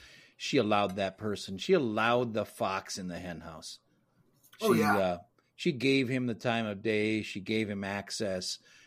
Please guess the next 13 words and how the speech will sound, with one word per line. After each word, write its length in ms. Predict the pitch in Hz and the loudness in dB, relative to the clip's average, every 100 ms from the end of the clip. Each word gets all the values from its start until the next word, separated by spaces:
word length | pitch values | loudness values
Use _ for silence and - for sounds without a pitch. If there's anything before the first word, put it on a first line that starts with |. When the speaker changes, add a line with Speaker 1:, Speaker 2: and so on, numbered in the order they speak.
| _ - | _ -8
Speaker 1:
I 60 | |
think, 420 | 127 120 107 92 104 | -4 -2 -2 -2 0
uh, 140 | 92 | 0
the 100 | 90 | 0
Clintons 420 | - 110 - 92 | -4 -4 -4 -4
are 80 | 90 | -4
the 80 | 87 | -6
worst 300 | 82 80 - | -6 -6 -6
people 220 | 90 - | -6 -6
in 60 | 85 | -6
the 60 | |
world. 380 | 82 85 87 80 - _ | -4 -4 -4 -6 -14 _
So 420 | - - 90 85 | -8 -2 0 -2